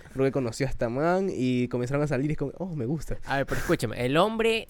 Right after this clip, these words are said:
Speaker 2: tenía cachos.
Speaker 1: Sí,
Speaker 2: O sea,
Speaker 1: tenía
Speaker 2: se puso
Speaker 1: cachos.
Speaker 2: cachos.
Speaker 1: Se cortó la nariz.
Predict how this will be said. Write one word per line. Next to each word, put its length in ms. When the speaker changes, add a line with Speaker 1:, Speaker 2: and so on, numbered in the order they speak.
Speaker 2:
tenía 340
cachos. 760
Speaker 1:
Sí, 160
Speaker 2:
O 20
sea, 80
Speaker 1:
tenía 220
Speaker 2:
se 80
puso 120
Speaker 1:
cachos. 200
Speaker 2:
cachos. 580
Speaker 1:
Se 160
cortó 260
la 120
nariz. 500